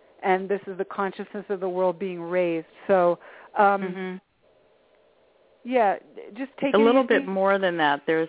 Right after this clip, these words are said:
Speaker 2: some people who were trying to make this particular company crash, and so
Speaker 1: Oh.
Speaker 2: yeah, there's
Speaker 1: Okay.
Speaker 2: people who are, you know, short selling it and trying to, trying to make it crash, and they make a lot of money every time they do it. And this is the second time that they've done this.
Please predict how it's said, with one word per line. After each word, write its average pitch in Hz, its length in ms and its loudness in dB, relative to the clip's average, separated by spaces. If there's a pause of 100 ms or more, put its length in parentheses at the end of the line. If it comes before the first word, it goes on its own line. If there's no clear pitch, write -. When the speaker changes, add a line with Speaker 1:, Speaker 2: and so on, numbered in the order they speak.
Speaker 2:
some 165 160 -6
people 170 340 -4
who 170 160 -6
were 156 160 -6 (160)
trying 170 340 2
to 160 100 -10
make 156 240 -12
this 151 160 -6 (220)
particular 151 460 -6
company 147 440 -8
crash, 139 400 -4 (180)
and 147 240 -12 (140)
so 147 260 0
Speaker 1:
Oh. 165 640 -4 (560)
Speaker 2:
yeah, 139 440 2 (260)
there's 156 120 -14
Speaker 1:
Okay. 160 200 -12 (100)
Speaker 2:
people 156 200 2
who 160 180 -2
are, 147 160 2
you 160 180 -4
know, 147 140 -2 (140)
short 185 280 2
selling 160 320 2
it 147 80 -4
and 147 140 -8
trying 160 220 -4
to, 131 220 -8
trying 180 180 -2
to 160 40 -4
make 143 220 -6
it 143 80 -12
crash, 147 320 -8
and 156 120 -10
they 156 100 -6
make 151 220 -6
a 147 40 -4
lot 151 200 0
of 151 60 -4
money 147 260 -4
every 147 140 -6
time 151 220 -10
they 147 100 -10
do 147 160 -4
it. 131 80 -4
And 147 80 -8
this 147 140 -12
is 151 160 -14
the 139 140 -14
second 151 300 -4
time 143 400 -4 (100)
that 151 120 0 (300)
they've 139 220 -2
done 135 200 2
this. 131 180 -4